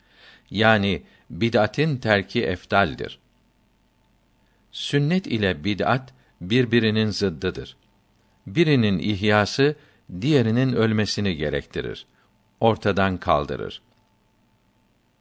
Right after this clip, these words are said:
Sofistaiye mezhebi, masivayı, alemi Hak Teâlâ'nın yaratmasıyla bilmezler. Alemi evham ve hayal bilirler.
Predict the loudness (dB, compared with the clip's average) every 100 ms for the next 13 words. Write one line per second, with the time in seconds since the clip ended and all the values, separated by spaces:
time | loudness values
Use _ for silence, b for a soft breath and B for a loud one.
0 | _ _ _ _ _ _ _ _ _ -10
1 | -2 0 0 -6 -2 0 0 -2 -2 0
2 | 0 -2 -4 -4 -2 -4 -6 _ _ _
3 | -2 0 2 0 2 4 4 2 -2 -4
4 | _ _ 2 4 4 0 0 -4 b b
5 | b b -4 0 0 2 2 2 2 0
6 | 2 2 2 0 -4 -2 -4 -2 -2 -2
7 | -4 -6 -6 -4 -6 -6 _ _ _ _
8 | _ _ _ _ _ _ _ _ _ _
9 | _ 2 4 4 4 2 0 -6 _ _
10 | 2 2 2 0 0 2 0 0 2 4
11 | 6 6 2 -4 -4 -4 -4 -6 -8